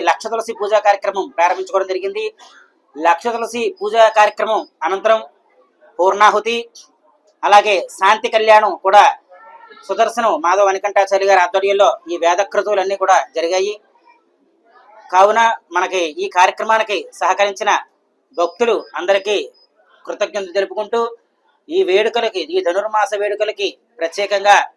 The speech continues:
సహాయ సహకారాలు ప్రత్యక్షంగా పరోక్షంగా అందరికీ కూడా ప్రత్యేక కృతజ్ఞతలు తెలుపుకుంటూ, మన పిఠాపురం నియోజకవర్గ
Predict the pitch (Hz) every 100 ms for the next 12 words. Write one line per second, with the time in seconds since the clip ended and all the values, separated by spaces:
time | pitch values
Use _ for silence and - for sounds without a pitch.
0 | _ _ _ _ _ _ _ _ _ _
1 | _ _ _ _ _ 165 190 214 214 196
2 | 208 202 202 170 - - - - 170 208
3 | 196 220 208 226 220 - _ _ _ -
4 | 196 220 233 226 226 156 - _ - 165
5 | 202 220 220 - 202 196 143 - _ _
6 | _ _ _ - 170 214 202 196 - 185
7 | 196 202 196 190 185 208 220 233 233 _
8 | _ _ _ _ 180 208 180 135 - _
9 | _ _ _ _ - 175 220 220 226 175
10 | - _ _ 165 196 220 214 214 208